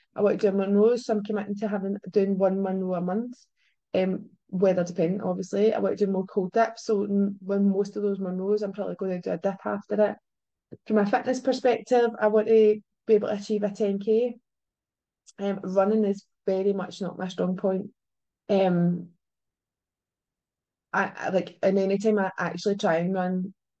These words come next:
I end up getting injuries. So, um, it's something that I'm, I always said, "I hate running, I'm never gonna be running," and now I'm raging at the fact that it, it's my, my weakest link, so I'm now, like,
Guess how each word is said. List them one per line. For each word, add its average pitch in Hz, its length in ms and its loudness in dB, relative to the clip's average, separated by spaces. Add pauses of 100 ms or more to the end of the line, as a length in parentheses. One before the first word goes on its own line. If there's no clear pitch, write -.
(280)
I 185 120 2
end 180 160 -2
up 165 120 -6
getting 170 160 -2
injuries. 185 480 -2
So, 180 400 -2
um, 180 300 -2
it's 165 160 -4
something 208 280 2
that 226 120 0
I'm, 214 240 -2 (420)
I 196 80 0
always 202 340 4
said, 185 260 0
"I 185 60 -6
hate 196 300 0
running, 185 260 -2
I'm 175 100 -2
never 180 160 -4
gonna 180 140 -2
be 180 100 -4
running," 175 360 -4
and 175 280 -4
now 180 240 2
I'm 185 220 2
raging 175 420 -2
at - 100 -8
the 175 100 -4
fact - 320 0
that - 180 -2 (180)
it, - 260 0
it's 170 260 2
my, 170 180 4 (260)
my 170 220 4
weakest 175 360 0
link, 175 280 2
so 185 140 -2
I'm 170 120 2
now, 170 200 2
like, 170 220 -2